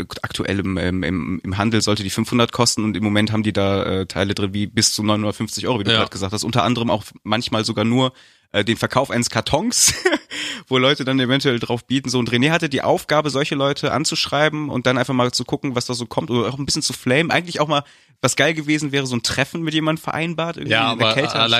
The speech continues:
Speaker 1: anstehen
Speaker 2: wegen
Speaker 1: lassen.
Speaker 2: Lockdown und so.
Speaker 1: Das funktioniert ja
Speaker 2: Schwierig,
Speaker 1: leider
Speaker 2: ja.
Speaker 1: nicht, das stimmt. Aber, ähm, ich
Speaker 2: Ähm.
Speaker 1: bin auf deine Ergebnisse gespannt.
Speaker 2: Ja, ich auch. <laughs> Also das Ding ist, also ich hab erstmal halt, wie eben schon gesagt, nur nach P S fünf gesucht und dann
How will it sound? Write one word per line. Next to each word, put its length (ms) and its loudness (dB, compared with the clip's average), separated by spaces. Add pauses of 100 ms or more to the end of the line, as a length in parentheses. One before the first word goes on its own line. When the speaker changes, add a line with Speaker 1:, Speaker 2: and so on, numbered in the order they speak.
(100)
Speaker 1:
anstehen 60 -2
Speaker 2:
wegen 120 2
Speaker 1:
lassen. 80 -4
Speaker 2:
Lockdown 360 -2
und 120 -8
so. 120 -6
Speaker 1:
Das 160 -2
funktioniert 440 2
ja 100 2
Speaker 2:
Schwierig, 220 4
Speaker 1:
leider 100 0
Speaker 2:
ja. 60 0
Speaker 1:
nicht, 180 -6
das 80 -8
stimmt. 320 -8
Aber, 400 0
ähm, 200 -4
ich 80 -2
Speaker 2:
Ähm. 20 -6
Speaker 1:
bin 160 -2
auf 120 -6
deine 200 -2
Ergebnisse 440 -8
gespannt. 440 -10 (280)
Speaker 2:
Ja, 340 0
ich 180 -10
auch. 320 -4
<laughs> 40 2 (1200)
Also 220 0
das 80 -6
Ding 160 0
ist, 180 -2
also 200 -2
ich 100 -2
hab 120 -2
erstmal 420 -2
halt, 200 -2 (240)
wie 220 -4
eben 200 0
schon 120 0
gesagt, 280 -2
nur 180 0
nach 160 -2
P 100 -6
S 100 -6
fünf 180 -12
gesucht 440 -8
und 120 -8
dann 220 -2